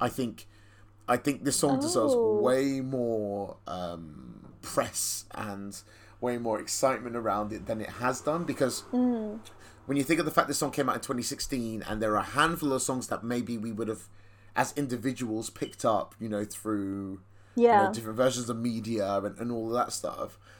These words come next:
Speaker 1: I do think Daddy Lessons is such a sort of,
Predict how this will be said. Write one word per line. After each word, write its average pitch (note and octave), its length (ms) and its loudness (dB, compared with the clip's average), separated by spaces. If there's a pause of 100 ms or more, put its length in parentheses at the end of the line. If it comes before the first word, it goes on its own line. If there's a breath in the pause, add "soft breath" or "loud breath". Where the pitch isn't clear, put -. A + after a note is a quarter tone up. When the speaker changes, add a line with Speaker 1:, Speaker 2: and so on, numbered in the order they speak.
(140 soft breath)
Speaker 1:
I - 80 -2
do C3+ 140 0
think A#2 200 -4
Daddy A2+ 240 0
Lessons G#2 580 -4
is F#2 440 -4 (120)
such - 1300 -4
a G#2 360 2
sort - 240 -10
of, - 120 -14